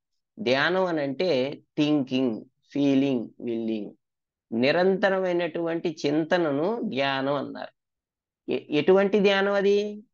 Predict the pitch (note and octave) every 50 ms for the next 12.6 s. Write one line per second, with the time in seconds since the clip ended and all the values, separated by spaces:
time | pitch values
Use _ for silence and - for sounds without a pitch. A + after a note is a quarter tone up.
0 | _ - C#3 C#3+ C#3 C3+ C3 C3+ F#3 F#3 E3 D3+ C#3+ C#3+ D#3 D#3 E3+ F3 E3+ F3+
1 | E3+ E3 D#3 C#3+ C3+ D3 - F3 D#3 C#3+ C#3+ C#3 C#3+ D#3+ E3 D#3+ D#3 D3+ D3 C#3
2 | C3 C3 C3+ C3 C3 D#3 D#3 D3+ C3+ C3 B2+ B2+ B2+ B2+ B2+ B2+ B2+ C3+ D#3+ E3
3 | C#3 B2+ B2+ B2+ C3 C3 B2+ - E3+ F#3+ D3+ C3 B2+ C3+ D3+ D#3+ D3+ C3+ B2+ C3
4 | C#3 D3 D#3 D#3+ D#3+ D#3 D#3+ D3+ C#3 C3 C3+ C3+ B2+ A2 A2+ G#2+ G#2+ G#2+ B2 D#3
5 | G3+ - _ _ _ _ - - B2 B2+ D3 E3 - G3 G3 D3+ - C#3+ B2+ C3
6 | C#3+ D#3 E3 E3 E3 E3 D#3 C#3+ - D3 C#3+ C3+ B2+ C3+ C3+ C3+ C3+ C3+ C3+ F#3
7 | D#3 - - C3 B2 A#2 - A#2 G#2+ - _ _ _ _ _ _ _ _ _ _
8 | - - A2+ B2 C#3 D#3 E3 E3+ D#3+ E3 F3 D#3+ - C3+ B2+ B2 B2 - - C#3
9 | D3 F3+ E3+ C#3+ B2+ C3+ D#3+ F#3+ G3 E3 C3+ B2 A#2+ - - - _ _ _ _
10 | _ _ _ _ _ _ _ _ - A#2+ A2 B2+ C3+ C#3+ D#3 E3+ F3+ G3 G3 F#3
11 | E3+ D3+ C#3 D3 D#3+ D#3+ D#3 D3 C#3 C#3 C#3 C3 B2+ C3+ - B2+ C3+ D3 C3+ B2
12 | A#2+ A2 A2+ - A#2+ A#2 F#2+ - - G2 -